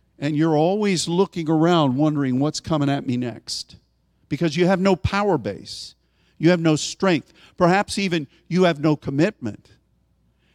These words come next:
And Paul then, we'll talk about that more in just a second.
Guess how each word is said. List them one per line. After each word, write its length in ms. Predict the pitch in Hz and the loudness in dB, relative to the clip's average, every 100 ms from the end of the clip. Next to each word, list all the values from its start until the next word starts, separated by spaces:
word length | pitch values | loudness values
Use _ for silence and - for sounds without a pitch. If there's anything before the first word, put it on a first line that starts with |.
| _ | _
And 200 | - 151 | -4 -2
Paul 300 | - 208 240 | 0 0 2
then, 300 | 180 170 160 | 0 -2 -2
we'll 160 | 151 156 | -4 -4
talk 240 | - 202 | -4 -4
about 220 | 185 160 - | -2 -4 -2
that 200 | 156 - | -6 -4
more 220 | 170 160 | -2 -2
in 80 | 123 | -2
just 240 | 139 - | -4 -4
a 40 | |
second. 520 | 147 - 185 - - | -4 -2 -2 -4 -10